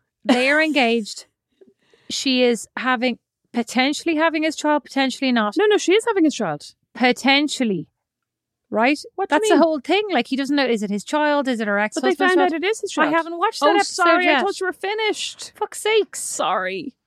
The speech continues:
Speaker 2: Oh my God, you haven't seen the final.
Speaker 1: No,
Speaker 2: Oh my God,
Speaker 1: the
Speaker 2: the final
Speaker 1: final, the
Speaker 2: episode.
Speaker 1: finale.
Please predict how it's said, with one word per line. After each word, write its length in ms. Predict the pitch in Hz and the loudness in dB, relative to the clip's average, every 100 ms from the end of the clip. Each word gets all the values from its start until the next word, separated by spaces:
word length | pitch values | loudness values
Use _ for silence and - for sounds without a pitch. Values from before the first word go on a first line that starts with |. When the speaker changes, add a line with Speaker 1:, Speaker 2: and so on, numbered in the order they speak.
| _ _ | _ _
Speaker 2:
Oh 140 | - 392 | -4 -2
my 120 | 415 | -2
God, 340 | 370 466 508 440 | 0 2 4 4
you 120 | 466 | 2
haven't 220 | 466 466 | 2 -2
seen 200 | 466 466 | -2 0
the 80 | 453 | -2
final. 540 | - 427 453 466 427 | -2 -4 -4 -2 0
Speaker 1:
No, 240 | 311 311 294 | 2 2 2
Speaker 2:
Oh 20 | |
my 140 | 427 415 | 0 -2
God, 180 | 427 440 | -4 0
Speaker 1:
the 60 | 311 | 0
Speaker 2:
the 40 | |
final 320 | - 269 302 | 2 2 2
Speaker 1:
final, 200 | 415 403 254 | 2 2 2
the 100 | 381 | 0
Speaker 2:
episode. 140 | 349 | 0
Speaker 1:
finale. 560 | 294 254 269 440 302 | 0 2 2 2 0